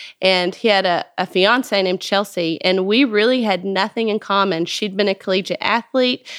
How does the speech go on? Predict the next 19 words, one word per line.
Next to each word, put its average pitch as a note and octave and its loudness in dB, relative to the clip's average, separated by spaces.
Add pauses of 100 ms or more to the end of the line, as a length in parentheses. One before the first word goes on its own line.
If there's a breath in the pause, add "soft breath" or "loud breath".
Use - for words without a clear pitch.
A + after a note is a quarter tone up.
(220 loud breath)
Um, E3+ 0
she G3+ -2
was, E3+ 0
uh, F3 0 (320)
just G3+ -2
very G#3 4
different G3 0
from G3 0
me F3 2
in F3+ 0
our F3 0
temperament G#3 -2
and G3+ -2
our F#3 2
personality. G3 -2 (360 loud breath)
But G3+ 4
I G3+ 6
remember A#3+ 0
she A#3 -4